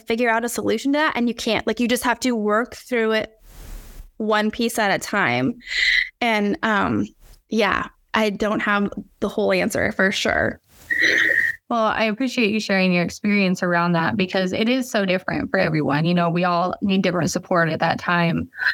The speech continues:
Speaker 2: I think w-, some things you said felt very true for me as well, where I felt like it was almost like an identity crisis. When I had kids, it was like all of my identity before that had been rooted in pro-,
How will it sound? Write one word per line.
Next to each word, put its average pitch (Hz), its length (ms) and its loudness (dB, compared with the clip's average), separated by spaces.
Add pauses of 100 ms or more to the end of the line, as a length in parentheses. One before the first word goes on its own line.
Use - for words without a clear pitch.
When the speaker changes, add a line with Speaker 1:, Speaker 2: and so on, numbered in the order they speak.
(180)
Speaker 2:
I 202 60 0
think 214 320 0 (420)
w-, - 240 2
some 214 240 0
things 202 280 2
you 196 140 0
said 170 600 0
felt 190 220 0
very 175 580 0 (140)
true 190 260 0
for 180 180 -2
me 170 200 2
as 170 180 -2
well, 175 580 0 (280)
where 190 180 2
I 190 140 -2
felt 220 240 0
like 170 180 -2
it 175 60 0
was 170 160 0
almost 175 340 0
like 143 380 -2
an 202 100 2
identity 170 480 0
crisis. - 760 -2 (360)
When 196 160 0
I 170 100 2
had 180 240 -2
kids, 180 340 -2
it 170 100 0
was 165 140 0
like 165 240 2
all 208 360 0
of 196 120 -4
my 180 400 0 (360)
identity 180 420 0
before 175 400 -2
that 180 160 0
had 190 180 -4
been 170 200 0
rooted 175 480 2
in 165 440 0
pro-, 190 300 0